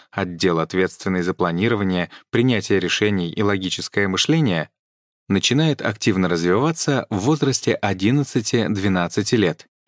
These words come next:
претерпевает изменения на протяжении всего подросткового периода и завершается к двадцати пяти годам. Этот процесс готовит вас к трудным ситуациям выбора во взрослой жизни.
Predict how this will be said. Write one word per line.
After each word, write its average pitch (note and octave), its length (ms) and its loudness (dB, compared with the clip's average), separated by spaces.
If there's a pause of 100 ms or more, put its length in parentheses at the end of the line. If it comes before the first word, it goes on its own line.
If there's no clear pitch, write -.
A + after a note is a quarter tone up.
претерпевает F#2+ 800 0
изменения F2+ 720 0
на G2+ 160 0
протяжении F#2 580 0
всего G2 420 0
подросткового F2+ 680 -2
периода A2 540 0 (200)
и G#2+ 100 2
завершается F#2+ 840 0
к G2 160 -4
двадцати F#2+ 480 -4
пяти G2 320 -2
годам. E2 480 -2 (380)
Этот - 280 -2
процесс E2+ 420 -2
готовит E2+ 440 -4
вас E2 240 -2 (120)
к - 60 -20
трудным G2+ 420 0
ситуациям E2 640 -2
выбора G2+ 380 0 (240)
во G#2+ 140 2
взрослой F2+ 460 -2
жизни. D#2+ 400 -2